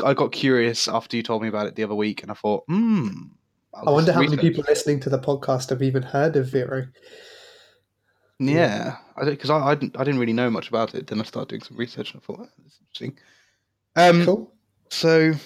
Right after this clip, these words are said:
Speaker 1: right, I'm gonna dive straight into it because it's my, my Q and A time. Are you ready?
Speaker 2: Ready as I'll ever be.
Speaker 1: There's some Q's,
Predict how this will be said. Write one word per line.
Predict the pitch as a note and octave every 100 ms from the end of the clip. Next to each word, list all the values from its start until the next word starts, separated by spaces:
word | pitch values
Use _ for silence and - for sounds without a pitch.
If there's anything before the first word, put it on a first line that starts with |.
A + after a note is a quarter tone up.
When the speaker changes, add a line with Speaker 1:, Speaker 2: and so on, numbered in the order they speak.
| - _ _ _ _ _
Speaker 1:
right, | D3+ D#3 B2 G#2
I'm | C#3
gonna | B2+
dive | A2+ G#2+
straight | - G#2+
into | G#2 -
it | G2+ -
because | - G#2 F#2+ -
it's | F2+ -
my, | G#2+ G#2 -
my | B2 G#2+
Q | - A#2+ A2
and |
A | A2 G#2+
time. | - G2 B2+ - _ _ - _ _ -
Are | G#2
you | G2
ready? | G#2 G#2+ F#2+ G#2 - _ _ _ _ _ _ _ _ - - - - - -
Speaker 2:
Ready | A2 D#3+
as | D#3+
I'll | F3
ever | F#3+ F3
be. | F3 F3 - - _ -
Speaker 1:
There's | B2
some | A#2+
Q's, | A2+ C3 A#2 G#2 F#2+ -